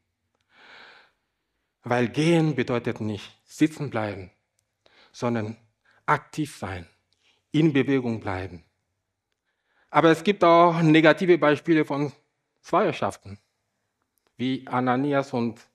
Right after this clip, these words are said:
Sapphira, die versucht haben, den Heiligen Geist zu betrügen.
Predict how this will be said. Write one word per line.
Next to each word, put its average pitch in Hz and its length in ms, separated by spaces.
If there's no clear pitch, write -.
Sapphira, 117 800
die 113 280
versucht 131 340
haben, 120 320
den 110 280
Heiligen 123 320
Geist 113 220
zu 107 100
betrügen. 110 540